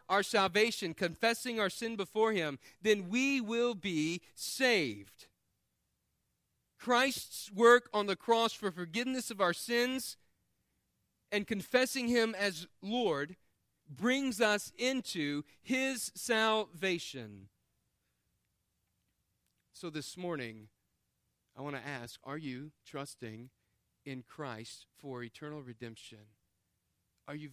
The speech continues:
believing upon the work of Jesus Christ?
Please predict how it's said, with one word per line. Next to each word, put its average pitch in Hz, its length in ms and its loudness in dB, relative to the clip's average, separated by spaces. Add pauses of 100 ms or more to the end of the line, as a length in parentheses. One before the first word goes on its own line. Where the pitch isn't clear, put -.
(160)
believing 143 540 -6
upon 139 420 -10
the 123 100 -8
work 131 520 -10 (360)
of 127 160 -10
Jesus 156 460 -14
Christ? 120 640 -14